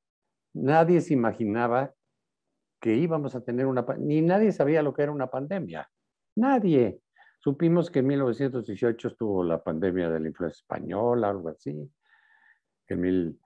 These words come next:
que en el año, el siglo pasado fue la peste bubónica, y que hubo pandemias que acabaron con la humanidad en determinados momentos, no tenían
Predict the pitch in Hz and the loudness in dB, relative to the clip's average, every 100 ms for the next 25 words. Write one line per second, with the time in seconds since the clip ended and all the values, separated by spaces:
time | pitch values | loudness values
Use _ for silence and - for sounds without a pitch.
0 | _ _ - 95 98 98 101 101 90 78 | _ _ -2 2 4 4 4 2 0 -2
1 | - - 123 98 95 90 113 107 101 104 | -8 -2 0 0 0 0 4 4 2 0
2 | 92 - 104 - 76 82 92 143 147 135 | -2 -2 -4 -6 -10 -6 0 0 0 -2
3 | 123 104 _ _ _ - 117 170 180 180 | -4 -10 _ _ _ -8 4 6 8 6
4 | - _ _ _ _ - 117 113 151 165 | 0 _ _ _ _ 0 2 4 4 4
5 | 165 170 - 123 107 110 123 127 117 110 | 4 2 2 0 4 4 4 2 0 -2
6 | 104 104 104 107 117 113 95 90 92 95 | -4 -4 -2 -2 -2 -2 -2 -4 -4 -4
7 | 104 113 110 117 117 127 120 - - - | -4 -4 -4 -4 -4 -4 -6 -12 -20 -2
8 | 123 143 143 143 143 151 | 2 2 4 2 4 2